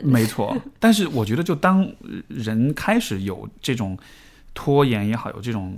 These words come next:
呃，完美主义的焦虑，我觉得这反而就是因为你可能你的那个真正在乎的那个东西，你还没有，你还，你还没有一个足够强大的动力去让你可以忽视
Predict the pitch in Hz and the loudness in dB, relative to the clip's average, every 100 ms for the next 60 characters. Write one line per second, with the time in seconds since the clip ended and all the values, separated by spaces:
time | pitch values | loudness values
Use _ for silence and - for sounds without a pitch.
0 | - - - - - 113 110 143 139 120 | -12 -14 -16 -16 -12 -4 -2 -2 -4 -6
1 | 120 117 117 - - - - - - 123 | -4 -4 -4 -12 -20 -20 -20 -14 -2 2
2 | 220 294 247 - 104 92 143 135 139 151 | 2 2 0 0 -4 -4 -4 -2 -2 0
3 | 117 110 117 - _ _ _ _ _ _ | 0 -2 -6 -14 _ _ _ _ _ _
4 | _ _ _ - - 123 131 123 101 - | _ _ _ -20 -6 0 0 0 -2 -4
5 | - - - - - 117 95 151 165 139 | -16 -20 -20 -12 -2 0 2 2 2 2
6 | 113 190 196 190 139 - 202 131 123 101 | -2 0 2 4 2 2 2 2 0 -2
7 | 104 104 113 120 104 101 110 127 - - | -2 0 0 0 -2 -2 -2 -2 -6 -14
8 | - - - 135 131 143 175 269 202 139 | -20 -12 0 2 4 4 6 6 4 0
9 | 170 - - 147 214 147 - 92 107 170 | -2 -2 -4 2 2 2 -4 -4 0 2
10 | 123 113 180 123 101 101 - - - - | 2 0 0 2 0 -4 -12 -18 -20 -16
11 | - 160 196 180 123 92 90 - - - | -2 2 4 4 4 0 -8 -16 -20 -20
12 | - - - - 131 175 - - 147 156 | -20 -20 -12 -2 0 0 -2 -4 -2 0
13 | - | -4